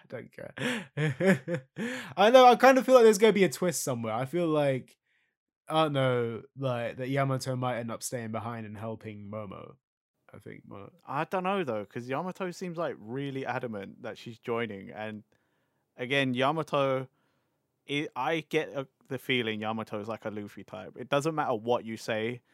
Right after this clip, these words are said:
Speaker 2: they're just gonna
Speaker 1: Mm.
Speaker 2: do, right? So they're just gonna stow away on the ship and join them anyway.
Speaker 1: Yeah, I guess that they're,
Speaker 2: Or she'll
Speaker 1: like,
Speaker 2: find a way,
Speaker 1: they know
Speaker 2: like,
Speaker 1: Ace
Speaker 2: I
Speaker 1: as well,
Speaker 2: don't
Speaker 1: so it
Speaker 2: know.
Speaker 1: kinda helps a bit, so. Who knows?
Speaker 2: Plus, I mean, it's
Speaker 1: Yeah.
Speaker 2: kinda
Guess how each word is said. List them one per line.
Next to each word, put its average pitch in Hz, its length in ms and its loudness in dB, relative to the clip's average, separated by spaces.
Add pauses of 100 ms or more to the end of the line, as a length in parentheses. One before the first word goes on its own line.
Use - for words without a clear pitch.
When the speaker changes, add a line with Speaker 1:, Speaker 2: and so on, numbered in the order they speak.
(200)
Speaker 2:
they're 120 100 -4
just 127 220 -4
gonna 170 220 -2
Speaker 1:
Mm. 113 100 -10
Speaker 2:
do, 107 360 -6 (240)
right? 104 320 -2 (260)
So 123 560 2 (440)
they're 139 100 2
just 147 260 -2
gonna 202 200 -4
stow 143 320 0
away 123 260 0
on 107 140 -4
the 104 80 -10
ship 113 300 -6
and 117 140 -8
join 107 260 -8
them 110 120 -8
anyway. 139 480 -8 (160)
Speaker 1:
Yeah, 127 480 -4
I 135 80 0
guess 165 280 0
that 135 180 -4
they're, 120 120 -2
Speaker 2:
Or 131 120 2
she'll 110 180 0
Speaker 1:
like, 135 80 -8
Speaker 2:
find 143 320 0
a 120 60 0
way, 139 180 2
Speaker 1:
they 143 40 2
know 143 160 4
Speaker 2:
like, 127 100 -2
Speaker 1:
Ace 123 200 -2
Speaker 2:
I 127 60 -2
Speaker 1:
as 117 140 -6
well, 151 160 2
Speaker 2:
don't 147 100 -6
Speaker 1:
so 135 220 -2
it - 60 -6
Speaker 2:
know. 120 60 -10
Speaker 1:
kinda 95 220 -12
helps - 400 -16
a - 40 -20
bit, - 280 -18
so. - 180 -20 (640)
Who 190 200 6
knows? 123 100 0
Speaker 2:
Plus, 104 220 0
I 170 40 0
mean, 156 240 -4
it's 147 220 -10
Speaker 1:
Yeah. - 60 -16
Speaker 2:
kinda 139 260 0